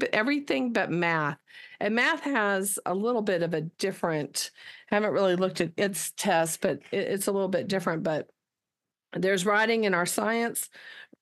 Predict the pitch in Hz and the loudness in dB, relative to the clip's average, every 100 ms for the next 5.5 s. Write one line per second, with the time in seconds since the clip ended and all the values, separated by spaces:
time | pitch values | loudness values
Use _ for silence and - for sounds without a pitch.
0 | 180 175 165 185 175 170 180 180 185 185 | 0 2 2 0 0 0 -2 -2 -2 -2
1 | 165 196 190 185 180 180 165 165 165 - | -2 0 2 2 0 0 0 -2 -6 -20
2 | - - - - 165 160 156 151 - _ | -20 -20 -4 0 2 2 2 0 -4 _
3 | - 165 156 - 208 208 214 208 202 202 | -4 -2 -2 -2 0 2 2 0 -2 -4
4 | - - - - _ - - 165 156 135 | -6 -6 -8 -14 _ -10 -2 0 2 0
5 | 185 185 190 175 165 | 0 0 0 0 -2